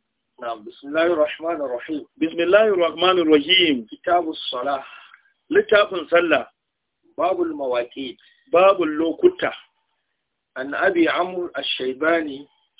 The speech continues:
Speaker 1: wasmuhu Sa'ad bin Iyas.
Speaker 2: An karbo daga Abi Amr ash-Shaybani,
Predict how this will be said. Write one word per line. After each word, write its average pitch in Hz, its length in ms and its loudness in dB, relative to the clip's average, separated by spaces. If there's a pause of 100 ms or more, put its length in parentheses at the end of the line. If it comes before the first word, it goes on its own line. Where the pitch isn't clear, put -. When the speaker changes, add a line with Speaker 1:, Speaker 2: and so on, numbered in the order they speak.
(280)
Speaker 1:
wasmuhu 151 680 -6 (140)
Sa'ad 147 320 -4
bin 135 380 -10 (120)
Iyas. 120 360 -4 (300)
Speaker 2:
An 214 120 0
karbo 226 340 4
daga 170 260 4
Abi 175 260 0
Amr 196 340 -2
ash-Shaybani, 196 840 2